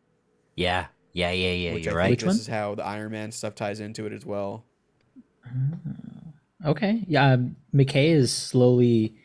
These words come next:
Speaker 3: He's, like, a sleeper hit, dude. Um, I've been enjoying a lot of his books. Um, I'm, I'm pick-, starting to pick up stuff on his name alone at this point.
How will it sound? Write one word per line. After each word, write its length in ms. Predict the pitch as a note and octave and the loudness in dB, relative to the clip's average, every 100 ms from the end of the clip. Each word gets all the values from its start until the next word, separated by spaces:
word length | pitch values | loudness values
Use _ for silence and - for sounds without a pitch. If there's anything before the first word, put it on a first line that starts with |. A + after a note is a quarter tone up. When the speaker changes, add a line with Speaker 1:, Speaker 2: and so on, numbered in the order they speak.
| _ | _
Speaker 3:
He's, 200 | _ C3 | _ 2
like, 260 | C#3 B2 - G#3+ - _ _ | 4 2 -2 -20 -20 _ _
a 80 | B2 | -2
sleeper 400 | - - B2+ G#2+ | 0 0 2 2
hit, 300 | G#2+ A2 - | 0 -4 -4
dude. 260 | A2+ G2+ - _ _ | -2 -2 -4 _ _
Um, 220 | - G#2 G#2 | -4 -2 0
I've 180 | A2 A#2+ | 0 4
been 200 | C3 A2+ | 4 4
enjoying 320 | A2 A2 G2+ | 2 0 0
a 40 | |
lot 220 | G2 G2+ | -2 -2
of 40 | G#2+ | -2
his 100 | G2 | -4
books. 480 | - G2 - - - _ | -4 -6 -6 -12 -14 _
Um, 200 | G#2+ G2+ | -6 -4
I'm, 180 | A2 A#2 | -2 2
I'm 120 | B2+ | 2
pick-, 200 | C3 C#3 | 2 2
starting 220 | B2+ B2 A2+ | 2 0 -2
to 20 | |
pick 140 | B2+ | -2
up 100 | - | -4
stuff 240 | - G#2+ - | -2 -4 -2
on 140 | A2 | -6
his 160 | A2 G#2+ | -4 -4
name 160 | G2+ | -4
alone 280 | G2 G2+ A2 | -6 -8 -8
at 80 | - | -8
this 120 | - | -10
point. 260 | - - | -10 -12